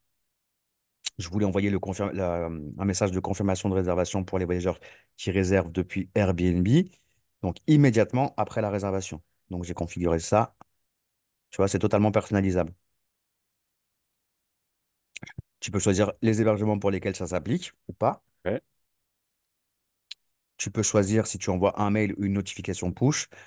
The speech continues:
Speaker 1: Notification push, c'est, euh, en général pour, euh, les personnes pour qui tu as créé un sous-compte sur Superhôte. Et c'est des notifications qui partent uniquement sur l'application Superhôte.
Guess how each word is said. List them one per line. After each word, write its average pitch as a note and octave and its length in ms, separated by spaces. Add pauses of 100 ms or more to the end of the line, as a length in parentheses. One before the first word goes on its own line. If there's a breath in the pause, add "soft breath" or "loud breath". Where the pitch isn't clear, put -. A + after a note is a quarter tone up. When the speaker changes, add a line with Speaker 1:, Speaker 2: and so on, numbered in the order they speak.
(120)
Speaker 1:
Notification G#2 560
push, C#3+ 380
c'est, - 460 (220)
euh, F#2 300
en G2+ 120
général G2 380
pour, G#2 280
euh, F2 300 (440 soft breath)
les - 60
personnes A2 300
pour G2+ 120
qui A#2 100
tu G#2+ 140
as - 40
créé A2+ 220
un G#2 100
sous-compte A#2 400
sur - 140
Superhôte. F#2+ 420 (360 soft breath)
Et - 20
c'est - 140
des F#2 80
notifications F#2+ 480
qui G2+ 140
partent A2 260
uniquement A#2 340
sur G2+ 160
l'application G2 400
Superhôte. F#2 500